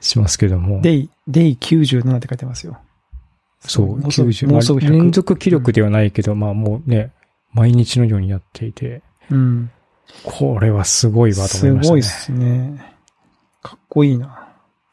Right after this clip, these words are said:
Speaker 2: 確かに視聴回数も結構ね、数千回いってますもんね。
Speaker 1: うん。
Speaker 2: うーん。え、長山さん、これどうやって見、見つけたんですか、これ。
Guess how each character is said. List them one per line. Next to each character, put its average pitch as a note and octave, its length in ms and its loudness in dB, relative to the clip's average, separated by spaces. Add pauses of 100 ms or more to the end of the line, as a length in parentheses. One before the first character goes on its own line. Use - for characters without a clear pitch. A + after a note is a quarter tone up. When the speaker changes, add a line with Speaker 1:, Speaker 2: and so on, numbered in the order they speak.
(920)
Speaker 2:
確 - 160 0
か C#3+ 60 0
に B2+ 60 -2
視 - 100 -12
聴 A3+ 200 0
回 A#3 200 2
数 G3+ 140 0
も B2+ 140 2
結 D#3 140 2
構 B2+ 160 0
ね、 B2+ 100 2
数 E3 260 0
千 D#3+ 260 2
回 D#3 160 2
い - 40 2
っ - 20 -20
て - 100 -4
ま D3+ 120 2
す C3 100 -8
も A#2+ 100 -8
ん B2 80 -10
ね。 C3 220 0 (580)
Speaker 1:
う C3 60 2
ん。 A2 380 2 (1500)
Speaker 2:
う B2 40 -16 (100)
ー B2+ 40 -4 (1080)
ん。 D3 80 -8 (1400)
え、 F#3 80 -2
長 D#3+ 140 2
山 F#3+ 120 0
さ G#3 80 2
ん、 - 20 2
こ F3 100 2
れ C#3 60 4
ど F#3 140 2
う D4+ 40 4
や A#3+ 40 4
っ - 40 2
て A#2 100 2
見、 A#2 120 -2 (120)
見 B2+ 140 0
つ - 60 -6
け D3 60 0
た B2+ 100 -2
ん A#2 40 0
で G#2 40 -12
す - 60 -20
か、 - 60 -20
こ C3 120 -16
れ。 - 100 -20